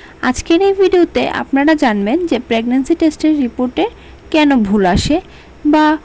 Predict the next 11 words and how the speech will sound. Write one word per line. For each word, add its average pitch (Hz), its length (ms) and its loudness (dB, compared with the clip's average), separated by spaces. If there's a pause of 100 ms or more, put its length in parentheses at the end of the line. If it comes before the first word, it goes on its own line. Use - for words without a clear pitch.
(220)
অনেক 269 340 0
সময় 311 260 2 (100)
প্রেগন্যান্সির, 254 680 0
আহ, 185 560 -4 (180)
সব 240 160 0 (140)
লক্ষণ 233 340 -2 (100)
দেখা 247 280 -2 (100)
যায় 240 160 2 (140)
তাও 233 160 -2 (120)
কিন্তু 277 240 -2 (140)
প্রেগন্যান্সি 208 460 -4